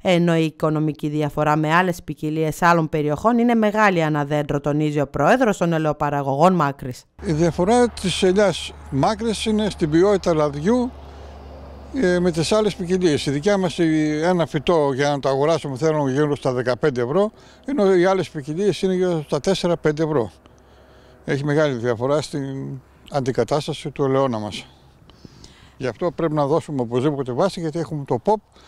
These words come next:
Speaker 2: και πρέπει να έχουμε οπωσδήποτε και να παίρνουμε, όταν τα σπείρουμε, θα πάρουμε και πιστοποιητικά ότι σπήραμε pop Μάκρης. Από όποιο φυτόριο πάρουμε, πρέπει να έχουμε και το πιστοποιητικό, το τιμολόγιο που να γράφει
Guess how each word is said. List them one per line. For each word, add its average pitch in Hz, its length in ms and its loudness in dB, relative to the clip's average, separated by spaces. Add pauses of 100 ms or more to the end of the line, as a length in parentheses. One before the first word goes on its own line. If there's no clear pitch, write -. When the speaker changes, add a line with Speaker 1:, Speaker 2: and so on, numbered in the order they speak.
(180)
Speaker 2:
και - 140 -8
πρέπει 196 220 0 (140)
να 170 200 -2
έχουμε 180 300 -2
οπωσδήποτε 185 840 -2 (560)
και - 160 -4
να 143 140 0
παίρνουμε, 190 440 0
όταν 151 400 -4
τα 139 140 -2
σπείρουμε, 196 440 2
θα 165 100 -2
πάρουμε 185 260 0
και 165 120 -8
πιστοποιητικά 151 760 -2 (180)
ότι 123 220 -8
σπήραμε 131 600 0 (540)
pop 147 100 2 (140)
Μάκρης. 120 420 -2
Από 120 140 -4
όποιο 131 280 -4
φυτόριο 131 540 -2
πάρουμε, 190 480 -2
πρέπει 180 180 -6
να 160 120 -4
έχουμε 175 200 -4
και 160 120 -4
το 151 100 -6
πιστοποιητικό, 131 720 -2
το 131 140 -10
τιμολόγιο 135 460 -4
που 143 100 -8
να 131 80 0
γράφει 147 380 -2